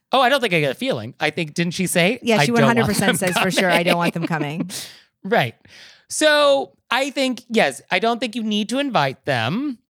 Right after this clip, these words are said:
Speaker 1: I think then you won't. And then, yeah,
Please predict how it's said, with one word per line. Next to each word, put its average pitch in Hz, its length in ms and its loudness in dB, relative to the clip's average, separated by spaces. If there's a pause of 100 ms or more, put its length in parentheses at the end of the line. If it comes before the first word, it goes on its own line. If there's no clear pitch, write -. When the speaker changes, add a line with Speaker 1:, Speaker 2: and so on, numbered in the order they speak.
(160)
Speaker 1:
I 156 240 0
think 151 540 -4 (100)
then 143 540 -2
you 151 140 -2
won't. 262 280 -2 (220)
And 147 200 -4
then, 147 340 -4
yeah, 156 160 -14